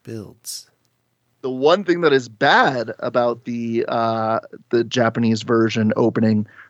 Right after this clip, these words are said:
Speaker 2: and is prevalent throughout the film is a lack of consistency of the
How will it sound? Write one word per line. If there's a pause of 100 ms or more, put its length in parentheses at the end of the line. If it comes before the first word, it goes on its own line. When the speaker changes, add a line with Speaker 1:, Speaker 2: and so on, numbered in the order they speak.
Speaker 2:
and
is (140)
prevalent
throughout
the
film (400)
is
a
lack
of
consistency
of
the